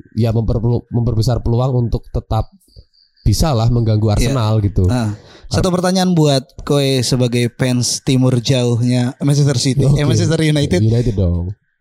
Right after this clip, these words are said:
Speaker 2: Eh, tren positifnya Manchester United, at least tiga pertandingan ini tuh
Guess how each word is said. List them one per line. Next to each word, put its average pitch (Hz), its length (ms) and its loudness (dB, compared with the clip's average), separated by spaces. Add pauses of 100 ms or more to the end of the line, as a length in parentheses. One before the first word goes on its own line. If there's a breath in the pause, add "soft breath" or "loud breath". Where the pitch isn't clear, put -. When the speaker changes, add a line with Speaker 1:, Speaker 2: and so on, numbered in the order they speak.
Speaker 2:
Eh, 170 420 2 (120)
tren 180 240 -2
positifnya 170 880 0
Manchester 165 360 0
United, 170 460 -2
at 143 140 -4
least 165 180 0
tiga 139 180 0
pertandingan 143 400 0
ini 151 140 0
tuh 190 200 0